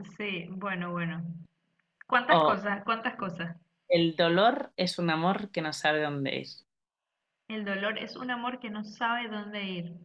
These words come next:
Speaker 1: Guau. Guau. <laughs> Es que te hace como pensar solamente la, eh, planteártelo de esta manera.
Speaker 2: Sí, sí, es muy bonito.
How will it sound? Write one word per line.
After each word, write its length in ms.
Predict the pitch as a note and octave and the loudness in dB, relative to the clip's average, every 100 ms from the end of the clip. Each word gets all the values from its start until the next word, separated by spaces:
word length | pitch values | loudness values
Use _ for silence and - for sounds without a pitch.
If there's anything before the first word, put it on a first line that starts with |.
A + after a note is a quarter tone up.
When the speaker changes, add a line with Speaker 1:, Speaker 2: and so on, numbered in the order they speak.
| _ - | _ -16
Speaker 1:
Guau. 260 | - - - _ _ _ _ _ _ _ _ _ _ _ _ | -14 -14 -16 _ _ _ _ _ _ _ _ _ _ _ _
Guau. 500 | G3+ G3 F3 E3+ E3+ - | -4 -4 -4 -8 -10 -8
<laughs> 260 | B3+ - _ _ _ | -8 -12 _ _ _
Es 60 | |
que 100 | - | 0
te 100 | D4 | 2
hace 200 | C#4 D#4 | 2 0
como 200 | C4 G#3 | 0 -2
pensar 480 | G#3 G#3 G3+ C#4+ C4+ | -2 -4 0 2 4
solamente 480 | B3+ A#3+ C#4+ C4+ A#3+ | 2 2 0 -2 0
la, 320 | G3+ - - F3 | 0 0 -4 -8
eh, 480 | - - - - - G#3+ - | -10 -14 -16 -16 -14 -10 0
planteártelo 640 | G#3+ G#3 A#3 A#3 C#4+ B3 | 2 4 4 4 2 0
de 60 | |
esta 140 | - B3+ | -2 -2
manera. 600 | A#3 G#3 G3 E3+ - - _ _ _ _ _ _ | -2 0 0 -2 -8 -16 _ _ _ _ _ _
Speaker 2:
Sí, 100 | C#3 | -8
sí, 160 | C#3 C3 | -8 -10
es 100 | C3 | -6
muy 120 | C3+ | -4
bonito. 280 | B2 B2+ | -4 -10